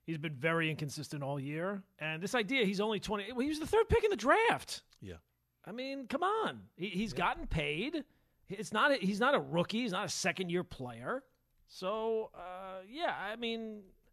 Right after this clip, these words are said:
Speaker 1: no, and nobody's asking him to carry the weight of the franchise.
Speaker 2: No.
Speaker 1: We're asking him to step up his game because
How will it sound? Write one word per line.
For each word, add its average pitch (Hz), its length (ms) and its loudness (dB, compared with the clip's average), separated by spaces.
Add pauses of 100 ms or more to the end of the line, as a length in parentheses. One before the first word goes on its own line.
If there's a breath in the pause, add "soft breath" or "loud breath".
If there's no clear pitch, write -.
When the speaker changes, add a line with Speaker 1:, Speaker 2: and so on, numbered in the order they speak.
(580)
Speaker 1:
no, 254 200 4
and 254 140 4
nobody's 330 320 6
asking 277 420 2
him 196 580 0
to 180 360 -2
carry 233 480 4
the 170 160 2
weight 175 320 0
of 160 120 -2
the 143 80 -8
franchise. 165 960 -2 (140)
Speaker 2:
No. 131 160 -8 (640)
Speaker 1:
We're 160 220 -2
asking 208 440 2
him 196 220 4
to 175 120 2
step - 360 -2
up - 140 4
his 180 180 4
game 233 540 4
because 190 800 4